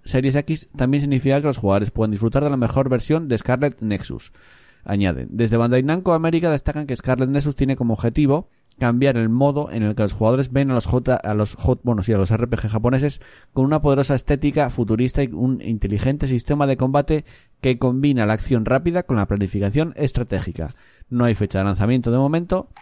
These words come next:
ni se confirma, eh, estreno en otras plataformas, pero yo creo que lo lógico, siendo de Bandai Namco, es que no sea exclusivo de ninguna plataforma y salga en prácticamente todos los sitios".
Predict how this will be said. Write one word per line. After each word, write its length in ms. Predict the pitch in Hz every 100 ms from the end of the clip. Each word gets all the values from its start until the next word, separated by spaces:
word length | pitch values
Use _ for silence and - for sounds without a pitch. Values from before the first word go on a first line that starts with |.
| _ _ -
ni 380 | 139 156 180 -
se 180 | - 127
confirma, 460 | 117 123 127 139 -
eh, 220 | 107 101
estreno 260 | 92 - 113
en 40 |
otras 160 | 113 110
plataformas, 460 | 117 107 120 131
pero 340 | - 104 95 - _ _ _
yo 240 | 110 107 98
creo 180 | 110 107
que 60 |
lo 80 | 101
lógico, 500 | 104 104 117 117 135 - _ - _ _
siendo 320 | - - 117 113
de 60 |
Bandai 340 | 107 104 104 104
Namco, 420 | 110 131 147 143
es 140 | 110
que 120 | - 101
no 120 | 98
sea 180 | - 113
exclusivo 480 | - 95 95 107
de 80 | 95
ninguna 320 | 92 90 95 98
plataforma 440 | 107 113 139 151
y 40 |
salga 240 | 131 110 113
en 80 | 107
prácticamente 520 | 98 - 104 131 131
todos 340 | - 135 123
los 140 | 101 -
sitios". 420 | 101 - -